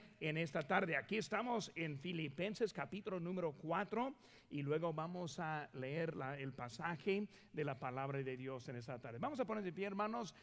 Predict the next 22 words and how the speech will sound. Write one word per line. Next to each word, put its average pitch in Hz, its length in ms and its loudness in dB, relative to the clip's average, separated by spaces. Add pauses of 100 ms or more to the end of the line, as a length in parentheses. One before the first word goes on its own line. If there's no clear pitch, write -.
(120)
mientras 196 500 2
que 165 120 -2
leemos 196 320 0
ahora 196 440 4 (260)
la 147 160 0
palabra 185 300 4
de 226 80 4
Dios. 226 80 2
Nomás 277 240 2
dos 262 180 6
versículos 220 540 2
vamos 220 200 2
a 233 60 4
ver 180 120 4
aquí 185 220 2
en 196 100 2
Filipenses 214 500 -2
capítulo 202 340 -4
cuatro, 196 540 4 (240)
versículo 220 600 2
número 226 320 4
cuatro, 190 840 2